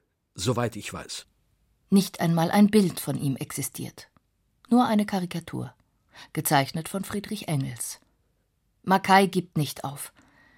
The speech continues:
Speaker 2: Im Frühjahr achtzehnhundertneunundachtzig schaltet er in allen bedeutenden Zeitungen eine Annonce. Ein jeder, der Max Stirner gekannt habe, solle sich melden.
Speaker 1: Alle diese bitte ich,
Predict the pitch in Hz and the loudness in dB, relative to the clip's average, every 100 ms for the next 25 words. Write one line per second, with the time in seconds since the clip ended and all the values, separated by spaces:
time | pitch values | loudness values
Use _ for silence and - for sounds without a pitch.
0 | _ _ 185 190 277 302 285 - 214 - | _ _ -2 0 0 2 2 0 -4 -4
1 | 247 214 214 180 180 226 202 - 160 - | -2 0 0 0 2 4 2 0 -6 -6
2 | - 247 - 196 208 226 - 202 190 175 | -8 -6 -4 -2 -2 -2 -4 0 0 0
3 | 214 285 214 180 175 226 214 - 165 - | 0 2 0 2 0 0 -6 -6 -4 0
4 | 165 175 226 208 202 180 196 214 175 127 | 0 0 2 0 2 0 2 4 4 2
5 | - - _ _ _ _ _ - - - | -4 -10 _ _ _ _ _ -20 -12 2
6 | 214 208 220 294 285 269 208 190 180 175 | 4 6 4 0 0 0 0 2 2 0
7 | - - 226 226 220 - 147 - 208 220 | -4 -4 -4 0 0 0 -4 -2 0 0
8 | - 185 190 190 180 170 180 226 - 156 | 2 2 2 0 2 2 2 0 2 2
9 | 135 127 123 _ _ _ _ _ _ _ | 2 -4 -8 _ _ _ _ _ _ _
10 | _ 127 135 170 196 202 135 143 175 147 | _ 0 4 4 4 2 2 0 2 2
11 | 123 135 151 156 170 170 - | 2 2 2 0 0 -4 -8